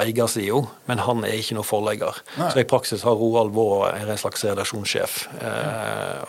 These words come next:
Speaker 1: og styrt det redaksjonelle, i alle fall på Knut Berg og, og sånn.
Speaker 2: Ja.
Speaker 1: Så han har både vært en kontinuitetsbærer, men også på en praktisk, og det er han som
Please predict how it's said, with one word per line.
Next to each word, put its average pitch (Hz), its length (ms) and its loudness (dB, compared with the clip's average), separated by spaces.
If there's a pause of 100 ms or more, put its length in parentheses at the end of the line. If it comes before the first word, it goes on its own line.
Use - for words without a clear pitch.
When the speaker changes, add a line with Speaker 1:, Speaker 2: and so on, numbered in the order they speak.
Speaker 1:
og - 80 -4
styrt - 560 -4
det 101 140 2
redaksjonelle, 98 680 -2
i 107 80 -2
alle 110 240 2
fall 95 300 0 (100)
på 101 340 -2
Knut 104 220 -4
Berg 95 320 0
og, - 480 -2
og - 60 -6
sånn. - 180 -6 (340)
Speaker 2:
Ja. 151 60 -4
Speaker 1:
Så 139 160 6
han 120 160 4
har 113 160 4
både 120 240 4
vært 107 160 0
en - 160 -12
kontinuitetsbærer, 110 800 0
men 104 160 -6
også 104 160 -2
på 117 80 2
en 113 60 2 (100)
praktisk, - 400 -4
og 101 80 6
det 110 80 0
er 113 80 4
han 117 100 2
som 92 360 -4